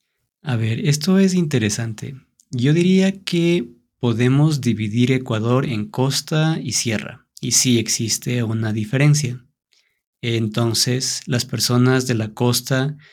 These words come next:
son personas un poco más activas, más energéticas para hacer las cosas.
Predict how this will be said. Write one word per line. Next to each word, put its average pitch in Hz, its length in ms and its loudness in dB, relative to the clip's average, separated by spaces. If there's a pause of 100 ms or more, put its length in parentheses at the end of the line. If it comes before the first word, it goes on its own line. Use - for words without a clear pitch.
(140)
son 120 240 -2
personas 120 920 2
un 120 220 -6
poco 117 400 -2
más 113 680 -2
activas, 120 920 2
más 107 540 -4
energéticas 110 1000 -2
para 104 260 -6
hacer 113 280 -4
las 110 180 -2
cosas. 131 680 -2